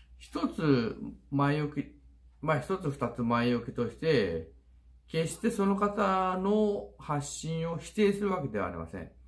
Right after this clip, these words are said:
ああ、そういう考え方もあるんだな。それもオッケーだよと。でも、私は、私自身はこういう考えと。でね、その人のね、YouTube、まあ、私も登録してますけどもね、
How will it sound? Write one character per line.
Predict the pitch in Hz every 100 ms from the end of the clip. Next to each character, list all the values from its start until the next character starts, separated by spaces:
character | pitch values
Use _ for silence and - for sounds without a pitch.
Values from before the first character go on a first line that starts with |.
| - - -
あ | 156 147
あ、 | 135
そ | 127
う | 127
い |
う | 127
考 | 143 139 143
え | 151
方 | 180 175
も | 131 139
あ |
る | 151
ん | 131
だ | 120
な。 | 156 165 - -
そ | - 170
れ |
も | 196 190 208
オ | -
ッ |
ケ | 143
ー |
だ | - 95
よ | 104
と。 | - - - - - - - - -
で | 208 202
も、 | 202 - - - - - -
私 | 123 151 175 220
は、 | 247 262 131 131 - - - - - - - - - -
私 | 147 160 180 170 170
自 | 208 202 151
身 | 131
は | 117
こ | -
う | 107
い |
う | 101
考 | 101 95 87 82
え | -
と。 | - - -
で | 175 175
ね、 | 127 - - - - -
そ | - 190
の | 254
人 | 277 269
の | 127
ね、 | 113 92 71 - - - - -
YouTube、 | 139 135 147 123 98 98 95 92 90 87 82 85 82 - - - - -
ま | 240
あ、 | 123
私 | 123 160
も | 190
登 | - 165 165
録 | 170
し | -
て |
ま | 180 170
す | -
け | 107
ど | 95
も | 92
ね、 | 82